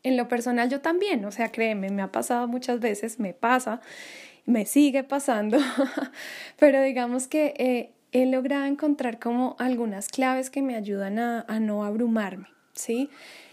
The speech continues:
Yo también me abrumo porque yo soy una persona que, digamos, soy como muy creativa y siempre estoy pensando en qué voy a hacer. A mí me gusta mucho la parte estratégica,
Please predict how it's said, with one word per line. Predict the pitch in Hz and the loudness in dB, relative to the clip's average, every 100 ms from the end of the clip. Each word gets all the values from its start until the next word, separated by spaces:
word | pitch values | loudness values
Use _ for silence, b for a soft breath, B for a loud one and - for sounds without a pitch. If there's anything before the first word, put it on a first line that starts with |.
| _ | _
Yo | 214 269 262 | 0 2 2
también | 294 294 294 | 2 2 2
me | 302 | 0
abrumo | 311 311 285 | 0 0 0
porque | 294 294 240 | -2 -2 -2
yo | 220 | -2
soy | 214 | -4
una | 220 226 | -4 -2
persona | 254 254 220 196 | -4 -4 -6 -8
que, | - 240 240 - _ - | -6 -4 -4 -8 _ -6
digamos, | 220 208 196 196 | -4 -4 -4 -6
soy | - 226 | -4 -4
como | 226 233 240 330 _ | -4 -4 -4 -6 _
muy | - 240 233 | -2 -2 -2
creativa | 247 254 262 220 202 208 - | -2 -2 -4 -4 -2 -4 -4
y | 240 | -6
siempre | 220 220 202 208 | -4 -4 -4 -6
estoy | 208 233 | -6 -6
pensando | 220 226 226 226 214 214 214 - | -6 -4 -4 -2 -2 -4 -6 -6
en | 214 202 - | -6 -6 -6
qué | - 226 | -2 0
voy | 220 214 | 0 -2
a | |
hacer. | - - - B B B | -4 -8 -10 B B B
A | - 233 | -2 0
mí | 226 | 0
me | 220 208 | 0 -2
gusta | 233 - | -6 -4
mucho | 233 247 247 247 | -2 -2 -2 -4
la | 247 247 | -4 -2
parte | 208 196 185 | -4 -4 -6
estratégica, | - 214 202 208 196 - - | -4 -4 -2 -4 -4 -8 -14